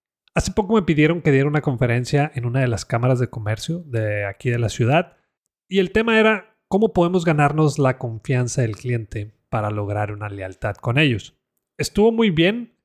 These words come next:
y hoy voy a darle un pequeño giro a este tema. Yo, como tú, he sido cliente en muchas marcas, negocios, personas, tiendas, o como le quieras llamar, y a través del tiempo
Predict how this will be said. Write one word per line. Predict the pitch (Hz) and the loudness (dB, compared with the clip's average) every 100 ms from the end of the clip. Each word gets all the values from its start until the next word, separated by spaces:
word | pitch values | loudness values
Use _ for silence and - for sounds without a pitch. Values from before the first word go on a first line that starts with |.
| _ _ - | _ _ -6
y | 147 143 143 139 | 0 2 4 2
hoy | - 175 | 2 2
voy | 175 190 | 2 2
a | 185 | 4
darle | 175 180 | 2 2
un | 180 | -4
pequeño | 160 180 180 165 | -4 -2 0 -2
giro | - 156 160 180 190 - | 0 2 4 2 -2 -6
a | 120 | -6
este | 117 - | -4 -8
tema. | 127 117 135 202 _ _ _ _ _ _ - | -6 -6 -6 -10 _ _ _ _ _ _ -4
Yo, | 131 170 214 - | 2 4 4 0
como | 151 120 | -2 0
tú, | - 147 214 _ _ _ _ | 2 2 0 _ _ _ _
he | 143 | -2
sido | - 156 151 | 2 2 2
cliente | 143 135 139 147 | 2 2 2 0
en | 135 | -2
muchas | 131 - 117 | -2 -2 -2
marcas, | 117 120 120 135 123 | 0 0 0 0 0
negocios, | 120 104 107 117 - 120 113 107 - _ _ _ _ _ _ - | -2 -4 0 0 0 -2 -2 -4 -10 _ _ _ _ _ _ -2
personas, | 156 107 131 131 127 123 120 - - _ - | 0 2 2 2 2 2 2 -2 -14 _ -2
tiendas, | 147 135 139 135 127 123 110 - _ _ | 2 2 2 2 2 0 -4 -10 _ _
o | 170 160 165 151 | -14 -10 -10 -6
como | 139 123 | -2 0
le | 117 | 0
quieras | - 139 151 143 | 0 2 2 2
llamar, | 127 131 127 - _ _ _ _ | 0 -2 -4 -8 _ _ _ _
y | 165 | 0
a | 170 | 0
través | 175 175 214 247 | 2 2 4 2
del | 180 160 | 2 0
tiempo | 151 233 214 170 160 170 _ | 2 0 2 4 4 0 _